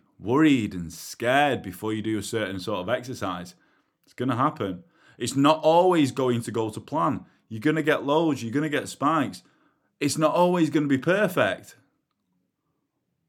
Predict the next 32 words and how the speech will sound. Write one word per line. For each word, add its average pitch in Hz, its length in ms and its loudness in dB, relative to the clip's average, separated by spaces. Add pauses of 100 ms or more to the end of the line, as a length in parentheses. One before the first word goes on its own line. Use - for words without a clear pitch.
(120)
But 147 160 2
as 131 120 0
long 180 260 2
as 185 140 0
you're 175 220 4
fucking 156 560 -2
doing 113 340 0
it 185 400 -2
and 120 120 -4
you're 127 140 0
trying 131 500 0
it, 185 280 -2 (480)
that's 165 240 0
a 165 60 -2
win. 160 440 -2 (680)
And 120 120 -4
don't 196 280 4
compare 135 460 0
yourself 160 480 0
to 180 140 -4
other 156 260 0
type 151 320 2
ones 135 280 -2
that 147 120 -2
are 131 40 -4
doing 120 340 -2
stuff. 151 480 -4 (460)
Just 202 240 -4
compare 208 360 0
yourself 175 420 -2
to 151 80 -10
yourself. 131 560 -2